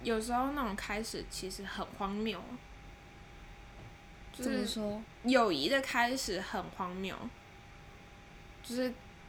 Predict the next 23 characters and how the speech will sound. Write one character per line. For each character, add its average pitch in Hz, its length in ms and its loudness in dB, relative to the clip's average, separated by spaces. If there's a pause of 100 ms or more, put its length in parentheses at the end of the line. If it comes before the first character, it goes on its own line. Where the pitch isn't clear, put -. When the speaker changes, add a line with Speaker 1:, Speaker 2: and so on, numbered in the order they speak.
Speaker 1:
他 247 180 8
是 262 140 4
在 233 260 6
一 175 80 4
个 196 220 0
有 196 140 0
点 196 260 -2
难 185 160 -2
以 190 180 0
预 214 120 0
料 196 220 2
的 180 40 0
状 190 180 -2
态 196 220 -4
下 202 140 0
面， 180 180 0
然 147 100 -2
后 196 100 -4
变 196 180 0
成 190 120 -6
好 208 200 -6
朋 - 180 -6
友 214 80 -6